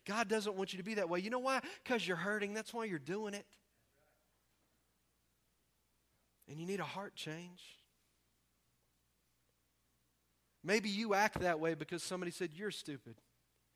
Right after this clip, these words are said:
And you don't know how to deal with that pain, so you hurt other people.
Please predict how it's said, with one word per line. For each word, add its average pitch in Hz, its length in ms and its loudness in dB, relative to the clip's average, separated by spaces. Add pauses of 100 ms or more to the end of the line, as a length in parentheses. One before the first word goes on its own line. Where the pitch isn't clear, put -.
(460)
And 151 100 -2
you 190 80 4
don't 208 160 6
know 202 80 6
how 185 120 6
to 160 100 6
deal 185 200 2
with 180 120 0
that 170 220 0
pain, 147 360 -4
so 139 140 -10
you 160 160 -8
hurt 160 180 -6
other 139 140 -8
people. 123 320 -14